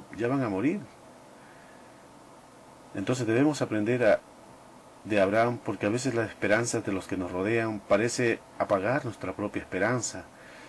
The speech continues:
y empiezas a consultar a todos y nadie da esperanzas,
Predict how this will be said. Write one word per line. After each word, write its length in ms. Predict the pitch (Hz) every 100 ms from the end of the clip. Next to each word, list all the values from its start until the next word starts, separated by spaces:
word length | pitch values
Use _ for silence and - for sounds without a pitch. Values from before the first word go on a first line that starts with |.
| - - - - - -
y 80 | 95
empiezas 420 | 90 117 120 120
a 60 | 107
consultar 460 | 101 - 87 107
a 60 | 95
todos 380 | 117 120 117 98
y 60 |
nadie 300 | 95 120 117
da 100 | 104
esperanzas, 800 | 101 - 92 123 127 - 87 -